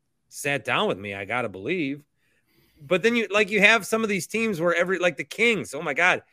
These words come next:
the Kings are sixteen and thirteen, and they're above the, the play-in line. So in the N B A, the regular season certainly matters,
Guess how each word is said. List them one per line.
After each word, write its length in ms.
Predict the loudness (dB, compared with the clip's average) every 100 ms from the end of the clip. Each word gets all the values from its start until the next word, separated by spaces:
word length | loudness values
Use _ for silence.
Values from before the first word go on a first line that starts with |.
| _ _
the 80 | -6
Kings 260 | -4 -2
are 80 | -4
sixteen 420 | -4 -8 -6 -6
and 140 | -6 -4
thirteen, 500 | -2 -2 -4 -6 -6
and 100 | -2
they're 120 | -2
above 340 | 0 -2 0
the, 240 | 2 2 0 _ _ _ _ _
the 100 | -16
play-in 400 | -8 -2 0 0
line. 240 | -2 -6 -4
So 340 | 0 0 -2 _ _ _ -4
in 120 | 0
the 140 | 2
N 120 | 2
B 120 | 4 4
A, 80 | 4
the 80 | 4
regular 420 | 4 4 0 0
season 400 | -4 -4 -4 -8
certainly 520 | -4 -2 -2 -4 -8
matters, 760 | -6 0 0 0 -2 -6 -14